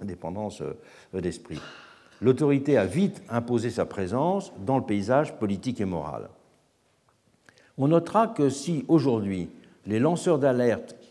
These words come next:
sont beaucoup mieux protégés aux États-Unis et en Italie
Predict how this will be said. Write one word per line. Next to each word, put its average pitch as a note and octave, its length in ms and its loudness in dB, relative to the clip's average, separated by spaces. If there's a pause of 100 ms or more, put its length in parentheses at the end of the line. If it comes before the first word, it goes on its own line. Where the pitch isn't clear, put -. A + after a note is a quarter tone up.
sont A2+ 300 -4
beaucoup G3 400 -2
mieux F3 180 -2
protégés A#2+ 640 -6
aux A2+ 80 -4
États-Unis E2+ 640 -10 (360)
et G2 100 -6
en G#2 120 -2
Italie A2 600 -4